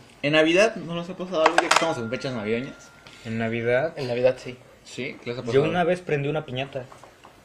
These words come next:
Speaker 2: Y cuando prendí la... Pi-, bueno, a ver, les cuento bien. Ya les di el spoiler, ya ni modo.
Speaker 1: Sí.
Speaker 2: Pero a ver, ¿cómo llegamos a eso? Porque todavía falta algo más. Eh, el punto es que, mm, nos dieron estas bengalas que se encienden. Me, n-, nos las estaba repartiendo mi abuela.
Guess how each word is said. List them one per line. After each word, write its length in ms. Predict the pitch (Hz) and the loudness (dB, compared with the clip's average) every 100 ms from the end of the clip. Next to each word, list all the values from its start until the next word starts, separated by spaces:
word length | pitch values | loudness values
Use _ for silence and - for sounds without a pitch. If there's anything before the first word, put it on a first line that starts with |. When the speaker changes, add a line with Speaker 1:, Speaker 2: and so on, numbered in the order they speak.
| - - | -18 -8
Speaker 2:
Y 280 | 120 117 113 | -6 -6 -4
cuando 300 | 135 120 117 | -2 -2 -2
prendí 200 | 120 127 | -4 -4
la... 100 | 135 | -6
Pi-, 100 | 135 | -8
bueno, 220 | 135 139 131 | -4 0 4
a 40 | |
ver, 140 | 131 135 | 4 2
les 100 | - | -4
cuento 240 | 127 123 | -10 -8
bien. 220 | 127 151 - - | -10 -12 -18 2
Ya 180 | 123 131 | 4 4
les 220 | 117 117 | 0 -2
di 80 | 123 | -2
el 120 | 120 | -4
spoiler, 340 | - 120 131 | -4 -4 -2
ya 100 | 120 | -4
ni 60 | 113 | -4
modo. 160 | 110 - | -6 -10
Speaker 1:
Sí. 180 | - 123 120 - | -14 -14 -16 -2
Speaker 2:
Pero 140 | 123 | 4
a 40 | 127 | 6
ver, 240 | 143 139 | 6 4
¿cómo 200 | - 135 | 0 -2
llegamos 360 | 131 127 135 135 | 0 2 0 -2
a 40 | |
eso? 180 | 143 139 | -6 -6
Porque 220 | - - | -8 -10
todavía 300 | 120 127 139 | -2 0 0
falta 340 | 139 143 139 139 | 0 -2 2 2
algo 140 | 135 | 2
más. 260 | 139 151 - - - - - - 147 | 2 -2 -4 -20 -20 -20 -20 -14 -2
Eh, 180 | 143 165 | -2 2
el 160 | 151 151 | 0 0
punto 240 | 180 202 | 0 2
es 100 | 208 | 4
que, 320 | 208 175 - - - - | 8 8 6 -4 -14 -8
mm, 300 | 143 156 156 | -4 -4 0
nos 160 | 143 143 | 0 4
dieron 240 | 175 175 | 4 2
estas 380 | 165 - 170 139 | 2 4 4 6
bengalas 580 | 131 120 131 156 233 - - | 4 8 6 6 2 -6 -12
que 80 | |
se 160 | 110 113 | -8 -6
encienden. 540 | 107 - 127 123 170 - | -6 -6 -6 -4 -8 -8
Me, 140 | 123 113 | -6 -6
n-, 200 | 117 120 | -6 -8
nos 400 | 120 120 127 120 | -10 -10 -8 -2
las 160 | 117 - | -2 -4
estaba 300 | - 135 147 | -6 -2 -2
repartiendo 500 | - 120 113 131 135 | -2 -4 -2 -2 -2
mi 160 | 123 120 | 0 2
abuela. 380 | 123 151 160 | 4 4 2